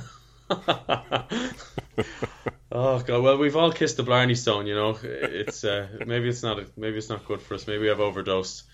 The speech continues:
But, um, he, he, uh, I, you know, you'd ask him a question, <laughs> and, and, uh, like some of us, he, he, he'd talk at you for fifteen minutes. But, um, uh, some of the stuff he was saying, and, and, um,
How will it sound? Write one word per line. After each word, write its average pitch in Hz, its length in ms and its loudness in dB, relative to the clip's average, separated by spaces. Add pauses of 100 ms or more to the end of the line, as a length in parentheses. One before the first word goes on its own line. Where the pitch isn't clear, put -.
(540)
But, 107 200 4
um, 101 260 0 (120)
he, 120 260 -2
he, 113 280 2
uh, 98 380 2 (640)
I, 151 140 4
you 127 360 0
know, 117 100 2
you'd 113 120 2
ask 120 240 2
him 101 60 -4
a - 20 -18
question, 107 380 -2
<laughs> - 0 -
and, 107 120 -4 (100)
and, 120 340 0
uh, 101 240 0
like 110 180 -4
some 110 160 -6
of 95 100 -10
us, 92 200 -8
he, 104 360 -10
he, 92 280 -8 (140)
he'd 101 140 -12
talk 107 280 -2
at - 120 -6
you 90 80 -12
for 92 120 -14
fifteen 95 400 -10
minutes. 98 340 -10 (540)
But, 104 120 -2
um, 92 320 -4 (340)
uh, - 100 -4
some 196 180 -2
of 175 60 0
the 131 60 -4
stuff 131 260 -2
he 127 80 0
was 110 120 0
saying, 131 260 0
and, 185 200 2
and, 170 340 0
um, 120 360 0